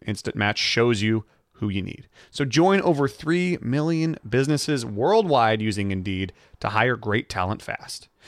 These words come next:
Indeed knows that when you're doing everything for your company, you can't afford to overspend on hiring. So visit indeed dot com slash Scott to start hiring now. Just go to indeed dot com slash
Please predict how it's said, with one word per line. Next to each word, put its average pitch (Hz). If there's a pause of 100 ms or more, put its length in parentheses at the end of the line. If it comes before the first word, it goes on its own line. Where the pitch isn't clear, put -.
(140)
Indeed 156
knows 165
that 143
when 147
you're 151
doing 143
everything 143
for -
your 123
company, 135
you 123
can't 139
afford 131
to -
overspend 120
on 95
hiring. 147 (360)
So -
visit 127
indeed 113
dot 117
com 113
slash 98
Scott -
to 107
start -
hiring 95
now. 139 (220)
Just -
go 160
to 147
indeed 143 (220)
dot 151
com 143 (260)
slash 127